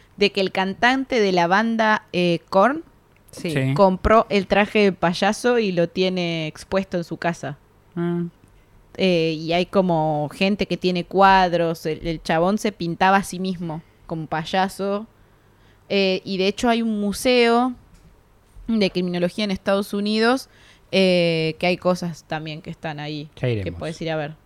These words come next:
Speaker 3: Ya iremos.
Speaker 2: Es como igual el morito de ver, no sé, como los anteojos de Dahmer, como el traje de este chabón, es como, es muy impresionante.
Speaker 3: Capaz está el consolador gigante que tenía en el látigo.
Speaker 2: Capaz,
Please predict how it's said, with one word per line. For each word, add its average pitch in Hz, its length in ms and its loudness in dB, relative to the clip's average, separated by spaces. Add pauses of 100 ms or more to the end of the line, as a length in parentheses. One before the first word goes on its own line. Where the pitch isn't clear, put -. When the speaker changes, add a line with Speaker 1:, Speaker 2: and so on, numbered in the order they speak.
(320)
Speaker 3:
Ya 127 80 -6
iremos. 82 320 -14 (720)
Speaker 2:
Es 208 140 -12
como 196 380 -2
igual 196 320 2
el 254 200 4
morito 190 480 -2
de 185 240 2
ver, 180 260 4
no 185 200 -4
sé, 180 360 0
como 156 240 -6
los 156 160 -4
anteojos 180 540 -4
de 170 100 -2
Dahmer, 170 580 -2
como 156 260 -6
el 151 100 -4
traje 165 360 -4
de 160 60 -4
este 165 240 -8
chabón, 156 480 -6
es 165 100 -10
como, 156 460 -6 (460)
es 180 100 -6
muy 208 180 -2
impresionante. 170 640 -4
Speaker 3:
Capaz 143 220 2
está 143 120 2
el 143 80 4
consolador 120 480 4
gigante 120 320 0
que 110 100 -2
tenía 107 220 -2
en 104 60 0
el 101 60 -4
látigo. 107 280 -4
Speaker 2:
Capaz, 185 500 -4